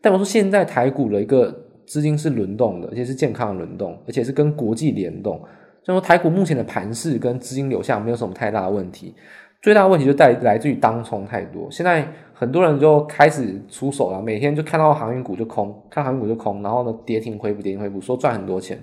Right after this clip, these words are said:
那你就最好小心，不要有一天被嘎上去，因为我还是说了，货柜航运股现在很便宜哦，他想要拉一根，对他来说不痛不痒，因为真的很便宜，不要乱放空航运股。真的，我上周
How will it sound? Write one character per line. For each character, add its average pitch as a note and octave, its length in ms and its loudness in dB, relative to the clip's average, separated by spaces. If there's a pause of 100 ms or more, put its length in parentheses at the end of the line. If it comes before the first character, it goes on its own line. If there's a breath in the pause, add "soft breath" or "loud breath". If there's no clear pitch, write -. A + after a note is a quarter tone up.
(840 soft breath)
那 E3 60 2
你 C3+ 60 2
就 D3 60 2
最 D3+ 120 8
好 C#3 60 8
小 B2+ 160 2
心， A2+ 160 -8
不 B2 100 0
要 B2 140 6
有 G#2+ 160 0
一 A2 40 -4
天 G#2+ 380 -8 (220)
被 B2+ 80 -4
嘎 G2+ 160 -4
上 F#2+ 180 -12
去， - 180 -14
因 C3+ 120 -2
为 C3 120 -2 (360 loud breath)
我 A#2 120 -2
还 A#2 80 -2
是 C#3+ 80 0
说 A#2+ 260 2
了， D3 120 -4 (420 loud breath)
货 - 160 2
柜 G3+ 80 10
航 C#3+ 200 4
运 C#3 120 0
股 F#2+ 200 -6
现 C3+ 160 -2
在 B2+ 80 0
很 F3 180 -6
便 F#2 300 -10
宜 D#2+ 140 -12
哦， E2+ 180 -16
他 D3 120 -2
想 D3 160 -2
要 B2 300 2
拉 A#2+ 200 6
一 B2 60 4
根， A2 360 -2 (160)
对 C3+ 100 0
他 C3+ 100 4
来 G#2 80 0
说 A2 320 0 (160)
不 A#2 80 -10
痛 A2 220 -4
不 G#2+ 80 -4
痒， F2 240 -6
因 C3+ 60 -4
为 C#3 140 -2
真 F3 140 0
的 D#3+ 80 2
很 G#2+ 160 -2
便 F#2+ 200 -8
宜， F#2 120 -8
不 - 140 -4
要 C3+ 380 6 (380 loud breath)
乱 C#3+ 200 8
放 A#2 220 2
空 A#2 160 0
航 G#2 200 -4
运 G2 120 -6
股。 E2 160 -12 (580 loud breath)
真 C3+ 220 4
的， A#2 180 2 (100)
我 - 140 -12
上 F3+ 320 6
周 D#3+ 400 6